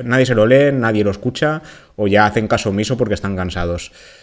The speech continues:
Yo creo que es más lo último, ¿no? Porque estamos todos cansados, tanto la, bueno, la población general, por llamarlo de alguna forma, como el personal sanitario desde mi punto de vista, y por eso no estamos atentos a, a estas cosas.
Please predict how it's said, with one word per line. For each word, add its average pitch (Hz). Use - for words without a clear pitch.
Yo 113
creo 127
que 127
es 113
más 117
lo 107
último, 95
¿no? 101
Porque 98
estamos 95
todos 107
cansados, 113
tanto 90
la, 82
bueno, 95
la 82
población 92
general, 92
por 95
llamarlo 92
de 92
alguna 95
forma, 92
como 98
el 90
personal 98
sanitario 95
desde 90
mi 90
punto 98
de 92
vista, 110
y -
por 101
eso 104
no 107
estamos 98
atentos 90
a, 87
a 90
estas 87
cosas. 82